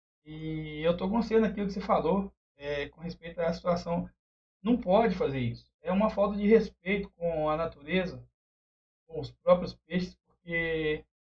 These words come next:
não tem, vo-, você vai hoje, pega o peixe, ele tá reproduzindo. Daqui a pouco, todo mundo, aí ele falou, aí ele comparou assim, Dinei, ele falou assim, "Olha, aqui na ilha hoje tem cem pescador.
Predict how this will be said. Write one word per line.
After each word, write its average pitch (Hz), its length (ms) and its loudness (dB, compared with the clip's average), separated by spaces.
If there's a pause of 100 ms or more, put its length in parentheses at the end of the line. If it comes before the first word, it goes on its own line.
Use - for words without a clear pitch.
não 277 180 0
tem, 294 340 -2 (380)
vo-, 233 240 6
você 247 380 6
vai 262 340 8
hoje, 160 400 2 (140)
pega 190 260 2
o - 160 -16
peixe, - 320 -4 (460)
ele 180 100 -10
tá 214 60 4
reproduzindo. 214 840 6 (400)
Daqui 240 160 -2
a 240 80 6
pouco, 254 400 2 (500)
todo 269 200 4
mundo, 226 180 6
aí 220 180 6
ele 233 120 8
falou, 240 180 2
aí 214 160 6
ele 233 80 8
comparou 247 400 6
assim, 233 240 6
Dinei, 127 200 2
ele - 40 -8
falou 185 140 0
assim, 175 340 -2 (380)
"Olha, 175 360 2 (220)
aqui 185 220 -6
na 233 120 6
ilha 220 120 8
hoje 233 180 6
tem 247 340 2 (540)
cem 302 140 -6
pescador. 151 580 2